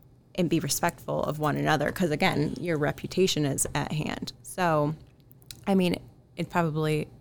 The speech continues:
can be difficult at times, because I think sometimes there are probably cases that, you know, you feel very strongly about, and you have to work with this person and, you know, have a mutual respect for one another.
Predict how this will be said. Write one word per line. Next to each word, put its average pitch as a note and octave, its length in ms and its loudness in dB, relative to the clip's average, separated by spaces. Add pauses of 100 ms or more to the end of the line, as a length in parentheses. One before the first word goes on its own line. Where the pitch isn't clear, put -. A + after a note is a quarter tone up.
can E3+ 140 0
be D3+ 100 2
difficult - 560 -2
at - 100 0
times, D#3 300 -2
because - 360 -10
I D3 100 -2
think D3+ 240 -4
sometimes D3+ 520 -2
there D#3 200 0
are D3+ 40 0
probably E3+ 520 -4
cases D3+ 420 0
that, D3 300 -2 (1040)
you E3+ 100 -6
know, D3+ 200 -2
you E3 240 -6
feel D3 580 -2 (840)
very E3 220 0
strongly G#3 480 6
about, - 420 0 (240)
and E3 220 0
you E3+ 80 2
have E3 160 0
to E3 100 0
work D3+ 320 -2
with D3 120 -6 (100)
this D3+ 180 -4
person D3+ 320 -4
and, C#3+ 300 -2
you G3 100 -8
know, D#3 240 -6
have E3+ 160 -8
a D#3 80 -2
mutual D3 600 -4
respect D#3+ 480 -2
for D#3 120 0
one D3 160 -2
another. - 460 -4